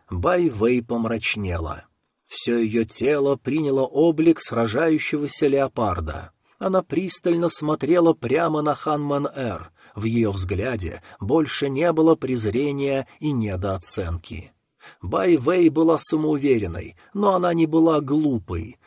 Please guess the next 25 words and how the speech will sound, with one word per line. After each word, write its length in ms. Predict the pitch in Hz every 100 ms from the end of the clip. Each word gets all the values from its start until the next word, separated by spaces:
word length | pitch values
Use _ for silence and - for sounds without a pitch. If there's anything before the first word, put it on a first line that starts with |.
| _
Как 240 | 120 104
только 400 | - 123 123 117
Хан 300 | 107 123 123
Мэн 240 | 117 113 120
Эр 360 | - 135 120 90 - -
натянула 580 | 156 - 139 160 147
тетиву 460 | 135 135 135 120 160
своего 440 | - 131 131 123 123
лука, 540 | 123 175 - 87 - - -
она 280 | 131 185 202
почувствовала 800 | - 165 208 190 - 185 180 175
угрозу 880 | 175 156 123 117 185 170 185 190 - _
и 120 | 196
собрала 680 | - 175 147 143 113 139 175
всю 300 | - - 180
силу 480 | - - 117 117 117
в 120 | -
кулак. 600 | - 113 92 80 - - _ _ _ _ _ _
Однако 600 | - 98 92 113 139 131 120
Хан 280 | - 131
Мэн 240 | 120 113 113
Эр 380 | 127 156 165 - -
совершенно 960 | - - 170 151 - - 165 175 165 170
не 220 | 151 156
волновала 840 | 147 156 147 127 110 147 156 156